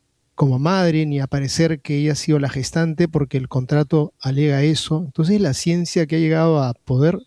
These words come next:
lograr esto se termina convirtiendo en algo tremendamente destructivo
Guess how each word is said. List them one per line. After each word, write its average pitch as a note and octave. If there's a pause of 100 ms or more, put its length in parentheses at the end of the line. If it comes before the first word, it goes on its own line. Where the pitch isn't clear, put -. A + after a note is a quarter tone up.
(100)
lograr C#3+
esto E3+ (400)
se -
termina D3
convirtiendo D#3
en C#3+
algo D#3
tremendamente D#3+ (320)
destructivo C#3+